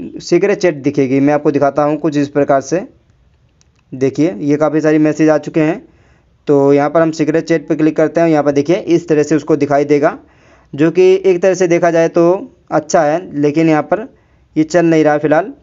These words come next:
थोड़ी देर में चल जाएगा। कभी-कभी ऐसा हो जाता है, नहीं चलता है, ठीक है। तो इस तरह से आप बड़ी आसानी से भेज सकते हैं। तो ये हमारे चार तरीके हैं। और पांचवा तरीका आपको क्या है, पांचवा तरीका मैं आपको बताता हूँ, बहुत ही इंपॉर्टेंट है, जो कि उसके लिए आप वीडियो को एक लाइक कर दीजिए और चैनल पर पहली बार है सब्सक्राइब कर लीजिए, ठीक है गाइस।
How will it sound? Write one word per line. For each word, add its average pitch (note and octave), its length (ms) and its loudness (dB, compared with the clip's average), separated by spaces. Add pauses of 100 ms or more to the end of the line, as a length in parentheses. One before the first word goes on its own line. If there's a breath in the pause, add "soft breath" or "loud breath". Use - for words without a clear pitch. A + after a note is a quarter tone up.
(120)
थोड़ी D3 140 2
देर D#3 120 0
में D#3 60 -2
चल D#3 200 2
जाएगा। D3+ 300 4
कभी-कभी D3 460 0
ऐसा D3 180 2
हो C#3 60 4
जाता C#3+ 220 2
है, D#3 60 4
नहीं C#3+ 160 2
चलता C#3 300 0
है, C#3 60 2
ठीक D#3+ 160 -2
है। A#3 140 -6 (500 soft breath)
तो C#3+ 260 4
इस D3+ 100 -2
तरह F#3 140 2
से F#3 140 2
आप F3 100 2
बड़ी D#3 160 2
आसानी D#3+ 220 2
से D#3+ 100 0
भेज C#3 160 0
सकते D3 340 0
हैं। F#3 200 -4 (480 soft breath)
तो C#3+ 180 4
ये D3 160 4
हमारे F3 220 2
चार E3 360 0
तरीके D#3+ 300 4
हैं। D#3+ 200 0 (140)
और C#3+ 240 2
पांचवा E3+ 360 0
तरीका F3 380 2
आपको F3 300 0
क्या E3+ 220 2
है, E3+ 160 0 (220)
पांचवा C#3+ 240 2
तरीका D3+ 280 2
मैं D3+ 100 0
आपको D3+ 180 -2
बताता D3 320 0
हूँ, D3+ 140 0
बहुत C3+ 260 0
ही D3 80 2
इंपॉर्टेंट D3 520 0
है, D#3 200 0 (1300 soft breath)
जो C#3 200 2
कि D3 220 2
उसके D3 200 0
लिए D3+ 100 4
आप D3 180 0
वीडियो C#3 220 2
को D3+ 80 0
एक C#3+ 120 0
लाइक C#3 220 2
कर D3+ 100 2
दीजिए D3+ 360 0
और F3 120 2
चैनल C#3+ 260 0
पर D3+ 100 -4
पहली C#3+ 240 2
बार C#3 160 4
है D#3 60 0
सब्सक्राइब C#3 460 -2
कर - 100 -2
लीजिए, B2+ 240 -4
ठीक E3 180 -2
है F#3+ 60 0
गाइस। F#3 240 -2